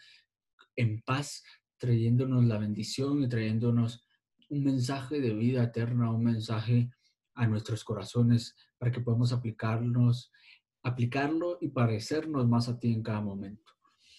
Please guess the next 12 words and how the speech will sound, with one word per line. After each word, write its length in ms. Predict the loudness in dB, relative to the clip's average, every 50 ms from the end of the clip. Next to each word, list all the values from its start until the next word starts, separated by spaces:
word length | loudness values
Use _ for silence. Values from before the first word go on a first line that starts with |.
| _ _ _ _ -6
Te 80 | -4
pedimos, 420 | 0 2 2 4 4 4 2 2 2
Señor, 320 | 2 2 2 2 0 0
que 160 | 0 2 2
hoy 300 | 4 4 4 4 2 0
quites 420 | 0 -2 -2 0 0 -2 -2 -2 -2
toda 240 | -2 -2 -2 0
dureza 360 | 2 2 4 4 4 4 2 0
espiritual 540 | -4 -4 -4 -4 -4 -2 -2 0 0 0
y 80 | 0 0
que 100 | -2 -4
podamos 520 | -4 -2 -2 0 0 0 0 -2 -4 -6